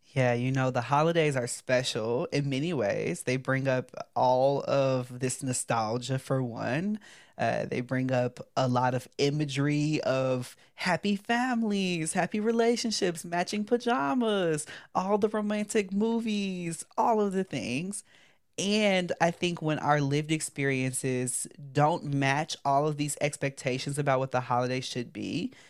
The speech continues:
it can be a very disorienting time at the same time.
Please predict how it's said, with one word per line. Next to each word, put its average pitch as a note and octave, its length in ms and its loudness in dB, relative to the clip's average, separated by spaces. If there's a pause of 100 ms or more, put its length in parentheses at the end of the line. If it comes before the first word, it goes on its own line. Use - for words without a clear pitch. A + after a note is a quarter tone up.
(200)
it F3 120 4
can G3 160 0
be G3+ 140 2
a G3 60 6
very D3 640 2
disorienting C#3+ 1080 0
time B2+ 460 -2
at A#2+ 120 -6
the A#2+ 80 -8
same B2 320 -4
time. A2+ 400 -10